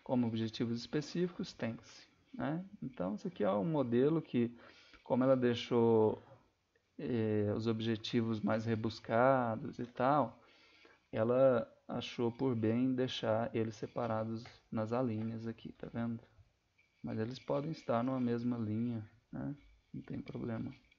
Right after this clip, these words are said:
Referencial teórico. Referencial teórico, ela está começando de uma forma um pouco mais ampla. Percebam que ela está falando de uma lei federal, ó,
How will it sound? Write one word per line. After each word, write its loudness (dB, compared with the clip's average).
Referencial -2
teórico. 4
Referencial 2
teórico, 6
ela 2
está -2
começando 0
de -4
uma -2
forma 0
um -2
pouco -4
mais -4
ampla. -4
Percebam -2
que -6
ela 2
está -6
falando -2
de -4
uma -2
lei -2
federal, -2
ó, -2